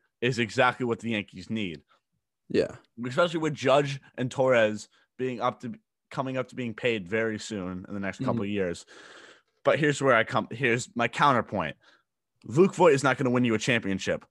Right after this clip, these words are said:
Speaker 1: Francisco Lindor
Speaker 2: True.
Speaker 1: will win you a championship.
Speaker 2: Yeah.
Speaker 1: If you put,
Speaker 2: Hundred percent.
Speaker 1: if, let's say if they re-sign D J LeMahieu, obviously that's, that's completely hypothetical 'cause we have no idea if he's re-signing or not.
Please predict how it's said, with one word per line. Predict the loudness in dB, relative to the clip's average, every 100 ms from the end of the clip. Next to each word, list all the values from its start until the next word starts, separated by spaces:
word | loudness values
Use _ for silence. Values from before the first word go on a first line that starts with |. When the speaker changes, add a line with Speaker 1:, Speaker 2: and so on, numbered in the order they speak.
| _ _ _ _ _ _ _
Speaker 1:
Francisco | -2 2 4 4 2 4 6
Lindor | 6 8 8 8 6
Speaker 2:
True. |
Speaker 1:
will | 2 4 6
win | 6 4
you | 2
a | 0
championship. | -2 -2 -4 -6 -2 0
Speaker 2:
Yeah. | 0 -4 -10 _ _ 0
Speaker 1:
If | 0 0
you | -2
put, | 0 4
Speaker 2:
Hundred | 4
percent. | 4 -2 -8 _ _ _ _ _ _ _ _ _ -4
Speaker 1:
if, | -4 -2 0
let's | 2 6
say | 6
if | 6
they | 4
re-sign | 4 4 4 4
D | 2 4
J | 4
LeMahieu, | 4 4 2 0 0 -2 -10 -2
obviously | 0 2 0 -2 2
that's, | 2 0 -8 -12 _ _ _ _ _ _ _ _ _ -2
that's | 0 0 -2 -12 _
completely | -6 -2 2 2
hypothetical | 2 0 0 0 0 -2
'cause | -2 -4
we | 0
have | 0
no | 2 2
idea | 2 2 0
if | 0
he's | -6
re-signing | -8 -4 -4 -4
or | -8
not. | -6 -6 -6